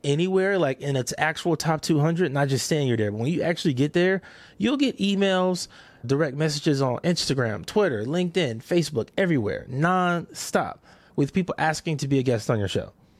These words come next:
And you have to know who your ideal guest is. You gotta know who that is. If I gave you the celebrity list of guests that are willing to be on your podcast this month, could you pick five of those people and they all have some kind of alignment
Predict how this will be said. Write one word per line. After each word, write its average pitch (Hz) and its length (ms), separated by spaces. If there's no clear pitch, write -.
And 156 160
you 240 120
have 220 200
to 165 80
know 180 260
who 175 100
your 180 220
ideal 147 400
guest 147 340
is. - 320
You 139 100
gotta 196 260
know 190 180
who 185 120
that 156 180
is. - 240
If 180 160
I 196 100
gave 190 340
you 185 140
the 170 140
celebrity 175 680
list 156 300
of 139 120
guests 151 380
that 143 200
are 143 200
willing 165 300
to 139 60
be 147 100
on 151 80
your 147 140
podcast 135 640
this 139 260
month, 135 360
could 196 160
you 294 100
pick - 240
five 175 360
of 175 80
those 170 160
people 185 320
and 151 80
they 147 40
all 147 140
have 147 260
some 156 220
kind 147 220
of 120 80
alignment 175 640